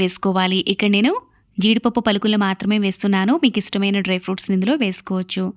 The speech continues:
బూరెల్లోకి స్టఫింగ్ అయితే రెడీ అయిపోయింది. స్టవ్ ఆఫ్ చేసేసుకుని కొబ్బరి స్వీట్ని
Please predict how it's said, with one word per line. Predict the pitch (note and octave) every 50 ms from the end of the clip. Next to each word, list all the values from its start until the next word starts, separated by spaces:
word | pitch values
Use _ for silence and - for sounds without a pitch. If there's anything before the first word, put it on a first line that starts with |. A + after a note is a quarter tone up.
| _ _ _ _ _ _ _ _ _ _ -
బూరెల్లోకి | F#3+ G#3 A#3 B3 C4 C#4+ C#4+ C4 B3 A3+ - - C4+ F4 G#4 -
స్టఫింగ్ | - - A#3+ A3+ - B3 A#3+ A#3+ A#3+
అయితే | A3+ - A#3+ A#3
రెడీ | A3 G#3+ G#3 G#3+ G#3
అయిపోయింది. | G3+ G3+ G3+ G3 G3 F#3+ F#3+ G3 B3+ F4+ G4
స్టవ్ | - - B3 A3 F#3+ A3
ఆఫ్ | A3+ - -
చేసేసుకుని | A3+ - - G3+ - - - G#3 G#3 B3+ E4+ A4 A4+ - _ _ - _ _ - -
కొబ్బరి | A#3+ A3+ G3 A3+ A#3+ B3+ B3
స్వీట్ని | - - A3 G#3 G#3+ - G#3+ G#3+